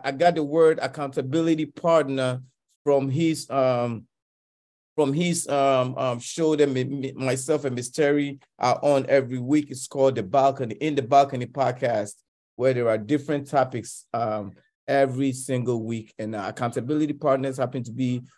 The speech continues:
one of the topics that I enjoyed the most because we all need accountability partners.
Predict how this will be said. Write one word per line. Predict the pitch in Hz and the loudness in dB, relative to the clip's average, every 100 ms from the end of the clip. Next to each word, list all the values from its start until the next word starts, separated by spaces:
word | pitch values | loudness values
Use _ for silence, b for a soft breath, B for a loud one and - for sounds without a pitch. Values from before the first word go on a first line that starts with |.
| _ | _
one | - 135 | -2 -2
of | 131 | 0
the | 110 | -4
topics | - 127 135 107 | -2 -2 0 -2
that | 120 110 | 0 0
I | |
enjoyed | 107 98 101 120 113 110 - | -2 -6 -2 0 0 -2 -8
the | 107 | -6
most | 101 104 113 104 90 | -4 -2 -2 -2 -4
because | 104 117 107 - | -6 -4 -4 -4
we | 104 120 | -6 -2
all | 117 120 | 0 0
need | 107 104 - | -2 -6 -8
accountability | 104 107 95 98 101 98 98 | -10 -10 -8 -6 -4 -4 -6
partners. | 107 92 87 87 | -6 -6 -6 -10